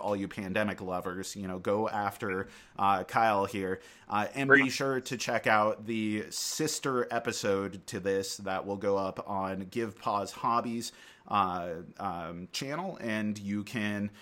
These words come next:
Speaker 1: uh, see us talk about the top five each of the games that we loved at first play, and definitely give the whole subscribe and check out all the other content on that channel.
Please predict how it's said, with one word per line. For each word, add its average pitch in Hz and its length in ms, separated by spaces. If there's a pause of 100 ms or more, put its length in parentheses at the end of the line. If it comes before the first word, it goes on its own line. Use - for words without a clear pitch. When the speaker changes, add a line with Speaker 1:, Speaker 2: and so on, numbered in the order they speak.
(200)
Speaker 1:
uh, 90 200
see 113 220
us 104 160
talk 110 220
about 101 320
the 98 360
top 113 420 (440)
five 101 480 (140)
each 139 480 (240)
of 101 400
the 101 220
games 98 340
that 104 160
we 107 100
loved 90 420 (100)
at 90 260
first - 560
play, 110 460 (260)
and 104 260
definitely 98 360
give 92 460
the 95 120
whole 98 440
subscribe 110 840
and 98 180
check 98 220
out 95 160
all 98 240
the 95 100
other 92 200
content 90 540
on 90 160
that 82 120
channel. 87 400